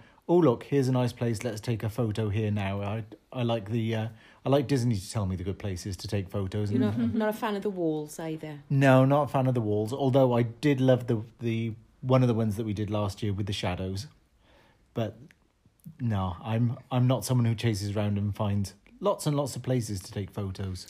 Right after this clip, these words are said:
Speaker 2: No, I'm the opposite. I love going to find places to take photographs. So sometimes I think we, perhaps we need to split up a little bit and go off and do our own thing around the parks. <laughs> 'Cause I'm getting the tapping the watch, like, "Come on, stop taking a photograph over there and get moving, missus."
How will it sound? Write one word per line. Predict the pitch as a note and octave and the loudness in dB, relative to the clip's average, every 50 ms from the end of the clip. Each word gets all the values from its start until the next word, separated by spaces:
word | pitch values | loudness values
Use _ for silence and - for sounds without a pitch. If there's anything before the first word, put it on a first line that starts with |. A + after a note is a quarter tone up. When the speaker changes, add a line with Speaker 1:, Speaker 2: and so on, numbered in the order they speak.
| - _ - | -14 _ 2
Speaker 2:
No, | G3+ F#3+ F#3+ | 4 6 8
I'm | G3 G3+ G3+ | 8 8 8
the | G3 F#3+ | 8 8
opposite. | F#3+ F#3 F#3 - F3 D#3+ D#3+ D3+ - - | 6 6 4 2 0 2 4 2 4 6
I | A3 A3 G#3+ | 4 6 6
love | G#3+ A3 G#3 - - | 4 2 0 2 4
going | F#3+ E3+ E3+ F3 | 4 4 4 2
to | - | -2
find | - - D#3 D#3 D#3+ | -2 0 0 0 0
places | - - D#3 D3+ - - D#3 - | 0 -2 -2 -2 -2 -4 -4 -4
to | - - | -4 -2
take | - - C#3 - - | -2 -2 -2 -2 0
photographs. | - E3 D#3+ D#3+ - D#3+ - C#3 D3 C#3 - - | 0 0 0 0 -2 0 0 0 0 0 -2 -2
So | - - E3 D3+ D3+ D3+ - - - - - - - - _ _ - _ | 0 2 4 2 2 0 -2 -10 -18 -20 -20 -20 -20 -20 _ _ -20 _
sometimes | - - A3+ G#3 G3+ - G#3 F3+ F3 F3+ F#3+ | -2 0 2 2 2 2 2 2 2 2 0
I | |
think | F#3 - F3 - | 0 0 0 0
we, | - E3+ | -2 -4
perhaps | - - - - - | -4 -4 -6 -4 -2
we | F#3 | -2
need | E3+ E3+ E3+ - | -2 -2 -4 -4
to | E3+ | -6
split | - - - E3+ E3+ - F#3 | -6 -4 -4 -4 -2 -2 -4
up | E3+ - | -2 -2
a | F3+ | -2
little | F3 D3+ - D#3 | -2 -2 -2 -2
bit | - F3 - - | -2 -4 -2 -2
and | F3 E3 D#3+ | -4 -2 0
go | E3+ E3+ E3 | 0 2 2
off | D#3+ E3+ - - - | 2 0 -2 -4 -4
and | E3 E3 E3 D#3+ D#3+ - | -4 -2 -4 -4 -6 -2
do | - E3+ | 0 2
our | E3 D#3+ D#3+ | 2 2 2
own | D#3 D3+ D3+ | 0 -2 -4
thing | - - E3 D#3 D#3 | -4 -4 -4 -2 -2
around | D#3 D3 D#3 | -2 -2 -4
the | D#3 - | -4 -4
parks. | - D#3 C3+ A2 - - - - - - - - | -2 -2 -2 -2 -4 -6 -6 -6 -6 -6 -12 -16
<laughs> | - - - A3+ | -14 -12 -10 -2
'Cause | - G3+ F#3+ | 2 6 6
I'm | F3+ E3+ F3+ | 8 6 8
getting | F3+ F3+ F3 F3 E3+ F3 | 4 6 4 6 4 4
the | E3 D#3+ - - - - - - | 2 2 0 -6 -14 -8 -6 2
tapping | - G#3+ G#3 - A3 G3 | 4 4 6 6 6 6
the | F#3+ F#3 | 8 8
watch, | F#3 F#3 F3 - - - - | 8 8 8 8 4 2 4
like, | F3+ F3 - - | 4 4 4 2
"Come | - - C#4+ C#4+ | 4 6 10 12
on, | C#4+ D4 D#4 E4 E4 D#4 C4 G#3+ E3+ - - - - - - - - _ | 12 12 12 12 12 10 8 6 4 0 -6 -16 -20 -20 -20 -20 -20 _
stop | - - C4 - - | 2 2 2 4 4
taking | - D#4 B3+ D4+ C4+ | 4 4 6 4 4
a | C4+ | 4
photograph | - - A3 G#3 A#3 A3+ A3+ A3 A3 - | 6 6 6 6 6 6 6 6 6 6
over | A3+ G#3+ F#3+ G3 | 4 4 4 4
there | F#3+ F#3 G3 A3 | 6 8 8 8
and | A#3 | 8
get | B3 B3+ B3 | 6 6 6
moving, | B3+ C4+ C#4+ C#4+ D4+ C#4+ B3+ A#3+ | 6 4 4 4 2 2 4 4
missus." | A3 G3+ - - E3 D3+ D3+ D#3 - - - | 2 2 2 2 2 2 4 2 2 0 -2